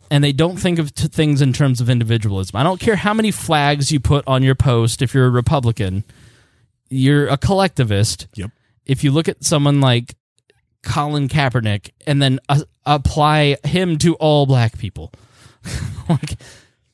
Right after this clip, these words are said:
Speaker 2: how easy is it to hack your election if a few Russian bots can hack your election? How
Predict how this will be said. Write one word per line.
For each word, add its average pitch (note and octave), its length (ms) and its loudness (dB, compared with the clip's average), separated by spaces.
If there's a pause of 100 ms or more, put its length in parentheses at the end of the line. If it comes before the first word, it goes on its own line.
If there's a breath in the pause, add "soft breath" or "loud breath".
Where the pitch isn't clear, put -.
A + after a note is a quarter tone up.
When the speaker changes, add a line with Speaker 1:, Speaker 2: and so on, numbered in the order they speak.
(360)
Speaker 2:
how F#3 480 0
easy C#3 680 2
is A#2 180 2
it A#2+ 240 -2
to A2+ 360 -2
hack B2+ 440 -2
your B2 140 2
election A2+ 500 0
if G2 160 -4
a G#2 60 -2
few G#2+ 540 2
Russian G2 480 0
bots E2+ 440 -2
can E2 340 -8 (100)
hack F2+ 300 -8
your F2+ 140 -2
election? D#2 500 -10 (480 loud breath)
How F3 540 0